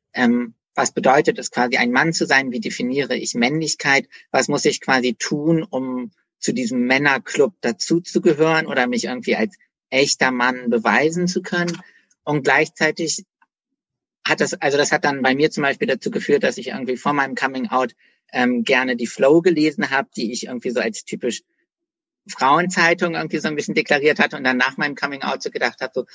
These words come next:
oh, darf ich jetzt noch die Flow lesen oder muss ich die Automotor und Sport lesen oder so? Also wie verhalte ich mich als Mann? Was kann ich machen? Und dann wurde mir,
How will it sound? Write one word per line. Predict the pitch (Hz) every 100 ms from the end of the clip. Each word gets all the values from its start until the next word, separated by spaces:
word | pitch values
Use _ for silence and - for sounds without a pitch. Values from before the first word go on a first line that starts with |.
| _
oh, | 127
darf | 120 123 -
ich | 135
jetzt | 127
noch | 131
die | -
Flow | - 135 127 127
lesen | 120 123 127
oder | 131 117
muss | 135 135
ich | 143 -
die | 135 123 - _ -
Automotor | 123 131 139 127 123 107 127 123 127
und | 120
Sport | 113 123 120 123
lesen | - 123 123
oder | 127
so? | 117
Also | 139 147 - 294
wie | 165
verhalte | 165 165 165 170 170
ich | 156
mich | 147 -
als | 123 -
Mann? | 135 131
Was | 131 -
kann | 147
ich | 139
machen? | 139 135 -
Und | 139 120
dann | 139 - _ _ _ -
wurde | 151 156
mir, | 151 143 143